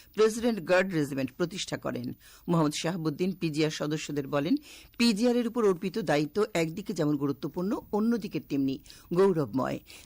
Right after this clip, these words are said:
তিনি বলেন, পিজিআর এর সার্বিক উন্নয়নকে সরকার অগ্রাধিকার দেয়। ভবিষ্যতেও এই রেজিমেন্টকে আরও সুসংহত ও আধুনিক করার চেষ্টা অব্যাহত থাকবে। সেনাবাহিনী প্রধান জেনারেল ওয়াকারুজ্জামান এবং পিজিআর কমান্ডার ব্রিগেডিয়ার জেনারেল খালিদ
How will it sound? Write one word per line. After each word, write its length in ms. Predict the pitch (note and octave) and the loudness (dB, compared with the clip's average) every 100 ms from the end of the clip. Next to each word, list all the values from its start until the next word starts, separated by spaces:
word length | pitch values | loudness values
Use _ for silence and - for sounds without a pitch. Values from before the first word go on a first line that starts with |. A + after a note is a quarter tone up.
| - | 0
তিনি 200 | A3 G#3+ | 2 4
বলেন, 300 | F#3+ F#3 G3+ | 4 2 0
পিজিআর 420 | - F3+ F#3 F3+ | 0 0 2 2
এর 60 | F3+ | 2
সার্বিক 420 | - E3 D#3+ F3+ | 0 0 -2 0
উন্নয়নকে 480 | D#3+ D#3+ D#3 D3+ E3 | 2 2 2 0 -4
সরকার 340 | D#3+ C3+ D3 - | -2 -2 -6 0
অগ্রাধিকার 640 | E3+ D#3 E3+ E3 - C3 | -2 0 -2 -4 -8 -8
দেয়। 200 | C#3 A#2 - - - - | -6 -6 -6 -8 -12 0
ভবিষ্যতেও 580 | F#3 F#3+ - F3+ F#3+ F#3 | 2 2 0 0 0 2
এই 60 | F3+ | 2
রেজিমেন্টকে 640 | E3 D3+ F3+ F3+ D#3+ G3+ | 2 0 0 -2 -2 0
আরও 200 | E3 D3+ | 0 0
সুসংহত 680 | D3 D3+ - E3+ F#3 D#3 F3+ - | -4 -6 -4 -4 -4 -4 -4 0
ও 60 | |
আধুনিক 360 | C#3+ C#3+ - - | 0 0 -4 -2
করার 200 | D#3 C3+ | -4 -4
চেষ্টা 380 | - D3 - D#4+ - - - | -6 -8 -8 -10 -12 -20 0
অব্যাহত 440 | E3 D3+ D3+ D#3 C#3 | 0 2 -4 -4 -6
থাকবে। 400 | - C3 C3 - - - - - - | -6 -6 -6 -10 -18 -20 -20 -20 -10
সেনাবাহিনী 480 | - B3 B3+ C4+ C4 | 2 4 6 6 4
প্রধান 300 | B3 A#3+ B3 | 4 4 4
জেনারেল 300 | G3 F#3 F#3 - | 4 4 2 0
ওয়াকারুজ্জামান 800 | E3+ F3+ G#3 E3+ B2+ C#3 D3 G3+ - | 0 2 2 2 2 0 0 0 0
এবং 200 | F#3 F3 | 2 0
পিজিআর 320 | G3 D#3+ F#3 | -2 2 2
কমান্ডার 480 | E3 D#3+ D#3 D#3 E3 | 2 2 4 4 2
ব্রিগেডিয়ার 500 | D3 D#3 D#3+ D3+ E3 | 0 0 0 0 -2
জেনারেল 260 | D3+ D3+ C#3 | 0 0 0
খালিদ 360 | - E3 E3+ | -4 -4 -4